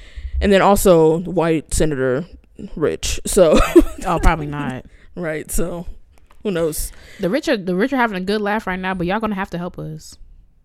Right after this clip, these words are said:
Speaker 2: Like, that's the, that's literally what it's gonna come down to. Like, all them, all them board members at the Met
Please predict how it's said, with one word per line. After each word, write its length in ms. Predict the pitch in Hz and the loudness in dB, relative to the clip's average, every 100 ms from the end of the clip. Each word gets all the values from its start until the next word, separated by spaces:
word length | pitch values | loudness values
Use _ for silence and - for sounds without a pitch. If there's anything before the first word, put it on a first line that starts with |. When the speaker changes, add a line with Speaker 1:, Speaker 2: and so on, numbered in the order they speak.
| _ | _
Speaker 2:
Like, 200 | 175 170 | 0 0
that's 200 | 170 220 | 0 -2
the, 100 | 214 | -2
that's 260 | 185 196 202 | 0 0 0
literally 380 | 180 185 202 190 | -2 -2 -2 0
what 160 | 170 | -2
it's 60 | - | -4
gonna 120 | 156 | -8
come 160 | 147 139 | -10 -10
down 180 | 139 139 | -10 -12
to. 300 | - - - _ _ _ _ _ _ _ - | -14 -16 -20 _ _ _ _ _ _ _ -6
Like, 240 | 156 147 | -4 -4
all 140 | 160 185 | -2 -2
them, 220 | 202 190 | -2 -4
all 140 | - 190 | -4 -2
them 140 | 208 | 0
board 240 | 185 214 | 0 0
members 200 | 214 214 202 | 0 -2 -4
at 60 | |
the 40 | 202 | -4
Met 440 | 208 220 220 226 | -4 -2 -4 -6